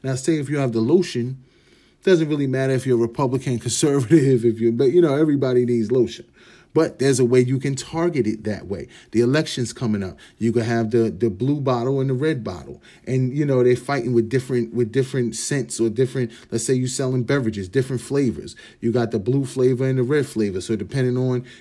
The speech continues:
if you're conservative or liberal or whatever, hey, you can pick the blue one, you know. So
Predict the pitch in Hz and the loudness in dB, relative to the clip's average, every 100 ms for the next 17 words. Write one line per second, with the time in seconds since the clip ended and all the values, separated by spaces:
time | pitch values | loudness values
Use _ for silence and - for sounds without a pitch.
0 | - 107 127 123 120 - 131 127 131 127 | -8 -2 0 0 -2 -2 0 2 4 4
1 | 123 113 107 123 156 127 120 113 113 123 | 4 2 0 2 2 4 4 4 2 0
2 | 127 143 - - - 156 120 95 101 120 | -2 -4 -10 -20 -4 2 2 0 -4 -4
3 | 110 110 107 151 - 123 110 156 107 90 | -2 -6 -4 -6 -4 -4 0 0 0 -4
4 | 87 131 135 123 117 139 123 117 | -6 -4 -2 -2 -2 0 0 0